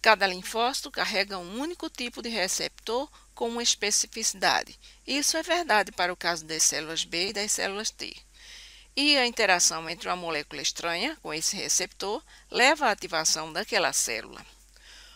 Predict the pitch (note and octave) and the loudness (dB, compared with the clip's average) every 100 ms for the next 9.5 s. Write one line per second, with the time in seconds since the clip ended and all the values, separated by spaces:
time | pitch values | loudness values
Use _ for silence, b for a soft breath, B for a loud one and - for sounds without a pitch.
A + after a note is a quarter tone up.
0 | B B - C#4+ D#4+ C#4+ - C#4 C4+ - | B B -8 -4 0 2 2 2 0 -2
1 | G#3 - G3 G3+ C4+ E4+ A#3+ D3+ - - | -4 -2 2 6 6 4 2 2 -2 -8
2 | - G3 - E3 D3+ D#3+ A3 - - - | -4 0 2 2 -2 -2 -2 -2 -4 -2
3 | F#3+ G3 C4+ - - G3 F3 E3+ E3 A#3 | -2 0 2 0 0 0 2 2 0 0
4 | D#4 A3 F3+ D#3+ - D#3+ D3+ - D#3 C#3 | -4 -6 -2 -2 0 -4 -2 -2 -4 -6
5 | C3 C#3 G3 F#3 D#3+ G3 B3+ B B B | -6 -8 -6 4 6 6 2 B B B
6 | - C#4 - A#3+ A3+ A3+ D4 - E4+ - | 0 2 4 4 4 2 2 2 0 -2
7 | - C#4 - C4 - G3+ F#3 G3+ C4 A3 | 0 2 2 2 0 2 8 8 8 2
8 | F#3 F3+ - F3+ F#3+ B3+ C#4+ C4 A3 F#3+ | 0 2 2 0 -2 -6 -6 0 0 0
9 | D3+ D3+ C#3+ - - | -6 0 0 0 -4